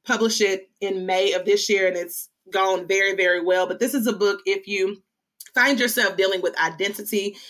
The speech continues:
if you find yourself needing to know how to pray, if you have some faith issues, or even, you know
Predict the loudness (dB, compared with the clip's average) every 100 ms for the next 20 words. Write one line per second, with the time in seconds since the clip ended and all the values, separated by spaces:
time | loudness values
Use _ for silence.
0 | -6 -4 -4 0 2 2 0 -2 -2 -2
1 | -4 -2 -4 -6 -2 0 0 -2 -4 -4
2 | 0 2 2 0 -2 -20 -6 -6 -2 0
3 | 2 2 0 -8 -2 0 0 0 -2 0
4 | 0 2 2 2 0 -4 _ 0 2 2
5 | 2 2 2 0 0 0 2 0